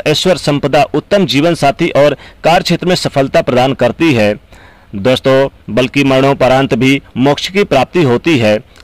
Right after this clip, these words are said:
हर एकादशी का अपना एक अलग-अलग महत्व होता है, लेकिन आज हम आपको जो बता रहे हैं कि अपरा एकादशी पर अगर गौ माता को ये एक चीज खिला दें तो जीवन के हर कष्ट दूर हो जाते हैं। दोस्तों, अपरा एकादशी के दिन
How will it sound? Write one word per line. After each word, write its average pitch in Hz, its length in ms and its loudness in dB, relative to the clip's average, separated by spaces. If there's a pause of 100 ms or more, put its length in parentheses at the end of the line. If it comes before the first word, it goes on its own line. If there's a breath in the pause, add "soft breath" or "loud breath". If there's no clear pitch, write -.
हर 208 160 2
एकादशी 170 560 0
का 156 140 0
अपना 175 400 -2
एक - 220 0
अलग-अलग 147 520 0
महत्व 123 340 -2
होता 139 280 0
है, 185 200 2 (380 loud breath)
लेकिन 131 480 2 (340 loud breath)
आज 170 220 2
हम 190 120 4
आपको 170 240 2
जो 143 120 0
बता 123 300 2
रहे 131 200 2
हैं 151 120 2
कि 170 260 0 (260 loud breath)
अपरा 208 320 2
एकादशी 156 500 -2
पर 131 160 0
अगर 143 380 0 (240 loud breath)
गौ 160 260 2
माता 170 320 2
को 139 180 -2
ये 175 280 2 (100)
एक 147 160 0
चीज 170 200 0
खिला 123 240 0
दें 120 220 0 (300 soft breath)
तो 196 100 0
जीवन 160 300 0
के 170 140 -4
हर 165 200 -2
कष्ट - 280 -4
दूर 131 200 0
हो 110 140 -2
जाते 120 320 0
हैं। 107 260 -2 (400 loud breath)
दोस्तों, 156 340 0
अपरा 185 380 0
एकादशी 151 500 0
के 160 80 -2
दिन 180 240 0